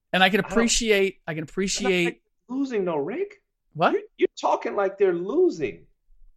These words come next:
Speaker 1: No, if I, if, if they were losing, I wouldn't even be talking about it. When it, when a guy, when a guy scores fifty or whatever, and they lose, I, I'm sorry,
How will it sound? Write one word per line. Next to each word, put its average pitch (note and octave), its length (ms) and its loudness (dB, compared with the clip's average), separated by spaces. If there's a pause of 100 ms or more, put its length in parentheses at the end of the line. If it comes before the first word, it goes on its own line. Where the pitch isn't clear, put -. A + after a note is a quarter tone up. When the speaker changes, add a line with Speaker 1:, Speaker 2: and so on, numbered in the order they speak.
(360)
Speaker 1:
No, F3+ 280 8
if D#3 120 0
I, A3 120 2
if, G3+ 220 -2
if F#3+ 160 -4
they C#4+ 100 2
were G#3+ 120 4
losing, D#3+ 460 0
I C#3 40 -2
wouldn't D#3 180 -4
even C#3 100 -2
be C3+ 80 -10
talking E3+ 520 -4
about G2 320 -20
it. - 100 -20 (760)
When F3 140 -6
it, F#3 80 -10
when F#3+ 100 -2
a F#3 80 -2
guy, G#3 460 2 (680)
when E3+ 100 -12
a E3+ 60 -8
guy A3 220 2
scores F3+ 840 -6 (480)
fifty F#3 480 -8
or C3+ 40 -16
whatever, C3+ 520 -20 (500)
and E3 160 -6
they D3+ 120 -8
lose, D3+ 800 0 (1080)
I, F3+ 300 0
I'm D#3 100 -10
sorry, D#3 460 -2